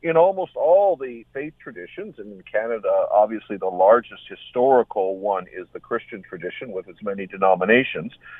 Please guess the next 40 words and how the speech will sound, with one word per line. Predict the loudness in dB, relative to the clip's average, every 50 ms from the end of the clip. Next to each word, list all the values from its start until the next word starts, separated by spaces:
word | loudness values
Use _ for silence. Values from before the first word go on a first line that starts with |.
| -20 -20 _ _ 6
but | 8 8 8 6 _ _ -20 -20 _ _ _ _ _ _ _ _ 2
faith | 4 6 6 6 4 -2 _ _ _ _ _ _
never | -14 -10 0 4 4 4 4 4 0 0
just | -2 -6 -10 -8 -8
involves | -12 -12 -10 -2 2 4 6 6 6 4 0 -4
a | -14
personal | _ -10 -10 -10 -10 -10 -10 -10 -10
relationship | -8 -6 -8 -8 -8 -12 -20 -20 -18 -18 -18 _
to | -18 _
God. | 2 4 4 4 4
It's | 0 -4 _
love | 4 4 4 4 4
God | 0 2 2 2 2 0 -4
and | -12 -10 -8 -8 -10 -12 -16 -8
love | -6 -4 -4 -4 _ _
your | -12 -10 -10 -10
neighbor. | -12 _ -20 -20 -20 _ -20 -20 -20 _ -20
And | -20 -20 _
so | -4 -2 0 0
it | -2 _ _
comes | -4 -2 -2 -2 -2 2 4
out | 4 4 4 _ _ -10
to | -10 -8 -8
expression | -10 -16 -18 _ 0 0 0 0 0 -12 -12 -12
in | -12 -12 _ _
so | -2 0 0
many | 0 0 -4 -4 -4
ways | -2 0 0 0 2 -2 -4 -4
in | -4 -4
everyday | -4 -4 -4 -6 -6 -6 -6 -6 -4 -4
life. | 4 6 8 8 8 4 0 -12 -20 -20 _ -20 _ _ _ _ _ _ _ -2 0
Um, | 2 4 4 4 2 0 -2 -4 -8 -12 -12 _ _ _ -4
but | 2 2 4 4
I | 4 2 0
think | 0 -8 -12 -12 -14 -16
we | -14 -12 -10
have, | -8 -4 -2 0 2 2 2 2 0 -2 -4 _ _ _ _ _ _ _ _ _ _ _ _ _ _ _ -2
for | 2 4 6
a | 6 6
large | 6 4 4 4 2